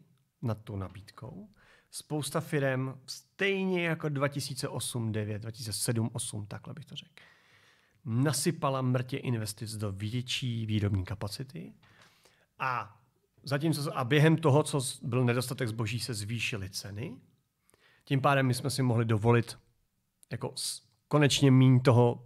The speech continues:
zboží, že jo? Jo? Tím pádem se snížilo naše poptávané množství. A ty firmy, které třeba zdvojnásobily kapacity výrobní, protože je prostě růžovej,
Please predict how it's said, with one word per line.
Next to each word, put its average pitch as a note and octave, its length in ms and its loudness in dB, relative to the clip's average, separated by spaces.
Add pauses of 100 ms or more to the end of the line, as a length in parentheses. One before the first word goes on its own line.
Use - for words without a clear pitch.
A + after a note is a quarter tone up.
zboží, A2 640 -2
že A#2+ 120 0
jo? E3 200 0 (460)
Jo? D#3 240 -6 (1120)
Tím E3 240 4
pádem C3+ 560 2 (140)
se - 220 -4
snížilo D3 680 6
naše C#3 240 2
poptávané A#2 760 0
množství. A#2 600 0 (800)
A G#2+ 300 -4 (360)
ty B2 100 -4
firmy, F3+ 640 2
které C#3 360 0
třeba B2+ 260 0
zdvojnásobily C#3+ 760 2
kapacity C3 840 -2 (720)
výrobní, A#2+ 500 2
protože A#2+ 320 -2
je A#2 120 -2
prostě A2+ 520 -8
růžovej, A2+ 600 0